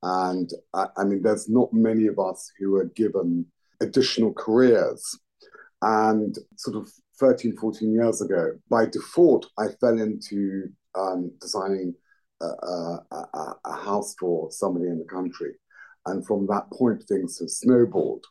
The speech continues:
And through my fashion, I have always looked after collectors and, or dealers, funny enough, uh, wives, which is an interesting one. And Vicky, who was,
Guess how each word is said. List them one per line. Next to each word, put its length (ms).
And 380
through 400
my 260
fashion, 520
I 140
have 220
always 480
looked 400
after 580
collectors 960
and, 500
or 200
dealers, 800
funny 240
enough, 240
uh, 60
wives, 800
which 240
is 220
an 180
interesting 400
one. 180
And 240
Vicky, 380
who 160
was, 260